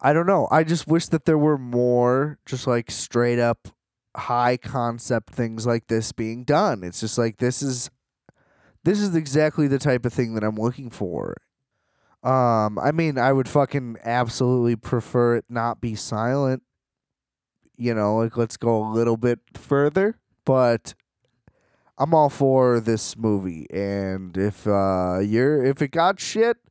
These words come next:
like, retroactively, I don't, I don't back that up.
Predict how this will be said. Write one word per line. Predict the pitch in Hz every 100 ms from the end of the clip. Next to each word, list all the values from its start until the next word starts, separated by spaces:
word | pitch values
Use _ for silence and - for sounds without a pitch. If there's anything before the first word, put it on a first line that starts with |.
| _ _ _ _ _ _ _ _ _ _
like, | 151 156 151 - _ 143
retroactively, | 151 180 - 185 180 180 - 196 180 196 190 190 - _ _ _ _ _ - -
I | 123
don't, | 131 127 117
I | 123
don't | 117
back | 120 107 -
that | 104 95
up. | 85